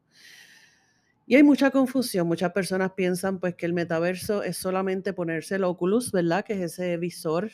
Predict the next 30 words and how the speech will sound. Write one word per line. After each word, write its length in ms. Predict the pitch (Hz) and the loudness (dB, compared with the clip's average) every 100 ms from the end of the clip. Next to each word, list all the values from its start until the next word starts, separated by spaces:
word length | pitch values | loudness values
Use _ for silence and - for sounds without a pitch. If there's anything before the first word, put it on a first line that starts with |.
| _ | _
ese 400 | 160 160 170 165 | -14 -8 -4 -4
aparato 640 | - 165 165 156 156 175 170 _ _ _ _ _ _ _ - _ - | -6 -4 -2 -2 -2 -4 -6 _ _ _ _ _ _ _ -18 _ -4
que 120 | 190 | 0
nos 140 | 185 185 | 0 0
cubre 300 | 175 170 185 | -2 0 0
los 240 | 190 - | -2 -2
ojos, 220 | 175 196 | -4 -4
como 240 | 202 185 170 | -4 -4 -4
estos 240 | 170 185 | -2 -4
espejuelos 520 | 180 175 165 165 180 | -2 -4 -2 -2 0
bien 200 | 170 165 | -2 -2
grandotes, 680 | 175 175 175 170 165 190 190 _ _ _ - _ _ | -2 -2 -2 -2 -2 -2 -6 _ _ _ -20 _ _
eh, 200 | - 180 | -8 -6
que 140 | 170 165 | -6 -6
nos 160 | 165 | -8
cubre 280 | - 160 190 | -6 -2 0
casi 280 | 202 254 269 | 2 0 0
la 100 | 214 | 0
mitad 280 | 185 175 180 | 0 0 0
de 60 | |
la 140 | 175 175 | -2 -2
cara, 320 | 247 247 185 | 0 0 0
¿verdad? 400 | 170 165 196 226 - - _ - | -2 -4 -4 -4 -10 -20 _ -8
Y 100 | - | -4
entramos 480 | 160 160 170 180 180 | -4 -4 -2 -2 -2
ahí 180 | 175 | -2
en 120 | 185 180 | -2 -2
el 100 | 170 | -4
mundo 320 | 165 170 175 | -4 -4 -2
vi-, 240 | 175 175 | -2 -4